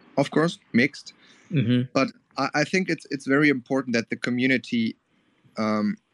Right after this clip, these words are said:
Speaker 1: you know, how do I say this best? Um, that the community gives pressure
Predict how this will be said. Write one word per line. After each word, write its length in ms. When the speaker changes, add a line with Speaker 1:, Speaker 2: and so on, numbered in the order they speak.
Speaker 1:
you 80
know, 220
how 160
do 120
I 60
say 240
this 220
best? 640
Um, 480
that 180
the 80
community 920
gives 280
pressure 520